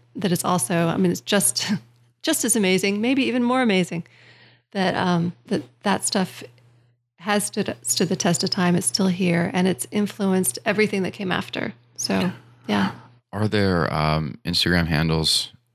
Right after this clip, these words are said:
Speaker 2: um, or artists on Instagram that you follow that you would recommend?
Speaker 1: <laughs> Not that I have in front of me, no. <laughs> Um, I mean, I ha-, I, I certainly, it's interesting 'cause I think there are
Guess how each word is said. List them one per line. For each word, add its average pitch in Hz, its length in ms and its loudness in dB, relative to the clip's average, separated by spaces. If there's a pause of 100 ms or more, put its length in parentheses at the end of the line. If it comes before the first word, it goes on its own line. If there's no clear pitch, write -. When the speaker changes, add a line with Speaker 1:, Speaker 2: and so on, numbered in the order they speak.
Speaker 2:
um, 98 380 0
or 62 100 2 (120)
artists - 600 0
on 76 160 0
Instagram 71 320 0
that - 120 -4
you 78 80 -4
follow 73 420 0
that - 160 -8
you 78 80 -2
would 69 120 -2
recommend? 76 500 0 (340)
Speaker 1:
<laughs> - 0 - (880)
Not 233 160 -6
that - 100 -6
I 233 40 0
have 220 140 2
in 208 80 0
front 185 240 -4
of 175 60 2
me, 170 140 2
no. 202 160 4 (220)
<laughs> 285 80 2 (460)
Um, 220 380 -2
I 226 120 -4
mean, 247 100 2
I 254 80 2
ha-, 247 220 0
I, 233 160 -2 (120)
I 226 100 0
certainly, - 500 -4
it's 247 120 -2
interesting 269 360 0
'cause - 80 -4
I 226 80 2
think 226 240 -6
there 208 160 0
are 208 280 2